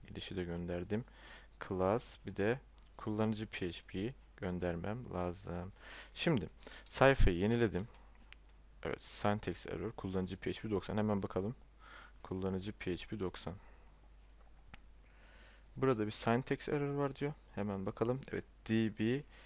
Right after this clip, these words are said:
Şurası ne olacak arkadaşlar? Şöyle, pardon. Şurası neden böyle olmuş? D B sil.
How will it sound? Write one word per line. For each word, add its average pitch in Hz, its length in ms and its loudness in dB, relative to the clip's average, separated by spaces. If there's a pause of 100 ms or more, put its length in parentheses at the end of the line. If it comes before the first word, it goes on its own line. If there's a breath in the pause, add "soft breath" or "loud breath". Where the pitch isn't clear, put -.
(120)
Şurası - 720 0 (120)
ne 117 60 4
olacak 110 360 2
arkadaşlar? 104 480 0
Şöyle, 101 500 -6 (480)
pardon. - 360 -6 (1500 soft breath)
Şurası - 540 -12 (260)
neden 98 300 -6
böyle - 140 -8
olmuş? - 280 -10 (120)
D 104 200 0
B 110 180 -2
sil. - 140 -8